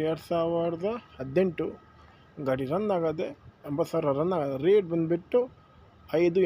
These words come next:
ಎಂಬತ್ತರದ, ಸ್ವಲ್ಪ ನೆಗೋಷಿಯೇಟ್ ಮಾಡ್ಬೋದು. ನಿಯರ್ ಬೈ ಅವ್ರದ್ದು ಬೆಂಗಳೂರಲ್ಲಿ ಪ್ರತಿಯೊಂದು ಸಿಟಿ ಎಲ್ಲ ಶೋರೂಮ್ ಅದೂ. ಅದು ಹೆಚ್ಚಿನ ಮಾಹಿತಿ ಪಾರ್ಟಿ ಮಾಡ್ತೀನಿ, ಮಾಹಿತಿ ಪಡ್ಕೊಳ್ಳಿ.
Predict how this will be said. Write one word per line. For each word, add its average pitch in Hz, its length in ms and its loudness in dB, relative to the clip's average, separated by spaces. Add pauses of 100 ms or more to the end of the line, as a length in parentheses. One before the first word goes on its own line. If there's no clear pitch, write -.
ಎಂಬತ್ತರದ, 151 440 0 (120)
ಸ್ವಲ್ಪ 131 200 -6 (120)
ನೆಗೋಷಿಯೇಟ್ 143 360 -4
ಮಾಡ್ಬೋದು. 180 500 2 (360)
ನಿಯರ್ 175 340 2
ಬೈ 151 100 2 (100)
ಅವ್ರದ್ದು 160 260 -4 (500)
ಬೆಂಗಳೂರಲ್ಲಿ 170 540 4 (240)
ಪ್ರತಿಯೊಂದು 147 340 -4
ಸಿಟಿ - 220 -2
ಎಲ್ಲ 160 200 2
ಶೋರೂಮ್ 165 380 2
ಅದೂ. 135 160 0 (540)
ಅದು 135 140 -8
ಹೆಚ್ಚಿನ 165 260 -2
ಮಾಹಿತಿ 156 260 0
ಪಾರ್ಟಿ 156 280 -2
ಮಾಡ್ತೀನಿ, 151 300 -4 (100)
ಮಾಹಿತಿ 143 280 -4
ಪಡ್ಕೊಳ್ಳಿ. 202 400 -2